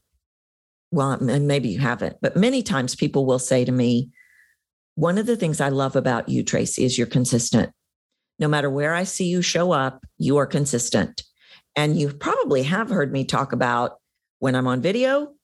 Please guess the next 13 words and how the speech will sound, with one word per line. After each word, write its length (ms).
I'm 320
just 200
like 200
I 100
am 240
here, 540
as 400
when 240
I'm 120
coaching, 720
as 220
when 240
I'm 540